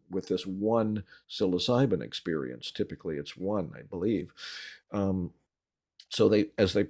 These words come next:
what, the way they prepare them, in, among other aspects of the preparation, is they say,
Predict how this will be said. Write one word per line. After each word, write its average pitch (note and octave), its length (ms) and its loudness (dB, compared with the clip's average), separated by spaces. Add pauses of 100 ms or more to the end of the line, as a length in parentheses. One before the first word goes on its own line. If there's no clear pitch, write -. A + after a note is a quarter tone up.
(140)
what, - 260 2
the G#2 80 2
way A2+ 160 8
they G2+ 120 6
prepare E3 440 4
them, G2 160 4
in, F#2+ 180 0 (260)
among G2 300 0
other G2+ 380 2 (180)
aspects E2 500 -6
of D2+ 140 -6
the D2+ 80 -10
preparation, E2 720 -6
is F2 140 -8
they F#2 160 0
say, F2+ 360 0